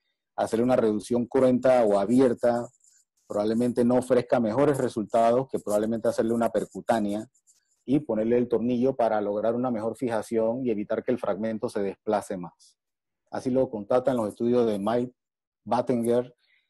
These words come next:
en Estados Unidos. Por ejemplo, lo de las tres semanas también, eh, se ha visto que aquellos casos que la fractura está muy desplazada,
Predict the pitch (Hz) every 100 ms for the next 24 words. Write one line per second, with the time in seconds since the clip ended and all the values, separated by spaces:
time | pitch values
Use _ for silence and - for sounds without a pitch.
0 | _ - 98 - 107 101 98 98 90 _
1 | _ _ _ _ _ _ _ _ _ _
2 | _ _ _ _ _ _ _ - 135 131
3 | 139 151 147 143 135 127 123 120 110 143
4 | 139 143 131 135 131 120 117 143 156 156
5 | 151 147 - _ _ _ 120 117 117 117
6 | 117 131 135 139 147 127 117 110 - 139
7 | 139 143 139 143 123 110 107 147 131 131
8 | 123 156 170 156 - 123 120 - 135 135
9 | 139 139